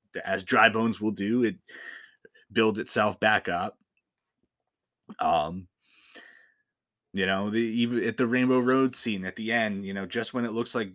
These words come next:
the good guys, Mario and D K, are about to get away, they get hit with a blue shell. I mean, f-, come on. <laughs> Like, we've all had that experience. Just when the good guy's winning, he gets hit with a blue shell. Um, I mean, the visuals are great.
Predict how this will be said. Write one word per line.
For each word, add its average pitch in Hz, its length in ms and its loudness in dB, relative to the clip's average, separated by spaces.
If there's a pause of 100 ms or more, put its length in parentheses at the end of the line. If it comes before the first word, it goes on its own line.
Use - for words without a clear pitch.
(120)
the 104 100 -10
good 113 260 -4
guys, 104 420 -4
Mario 104 540 0
and 101 120 -4
D 107 140 -2
K, 107 280 0
are 104 100 0
about 101 240 4
to 95 80 -12
get 101 160 -2
away, 101 360 0
they 110 140 0
get 120 140 0
hit - 180 -2
with 127 140 0
a 107 40 2
blue 113 380 0
shell. 90 440 0
I 92 120 -8
mean, 95 240 -8
f-, - 200 -20 (140)
come 98 240 -6
on. 80 140 -12 (640)
<laughs> 131 100 -4
Like, 107 340 -4 (720)
we've 110 220 0
all 117 100 4
had 104 280 4
that 98 200 6
experience. 85 760 -4
Just - 260 -8
when 87 100 -6
the 87 80 -8
good 92 240 -6
guy's 92 320 -2
winning, 95 300 -4
he 95 160 -6
gets 92 240 -4
hit - 200 -10
with - 140 -20
a - 40 -16
blue 73 260 -14
shell. - 220 -14 (1300)
Um, 85 480 0 (800)
I 113 80 4
mean, 117 140 6
the 117 80 4
visuals 113 580 2
are 98 80 -4
great. 92 640 -6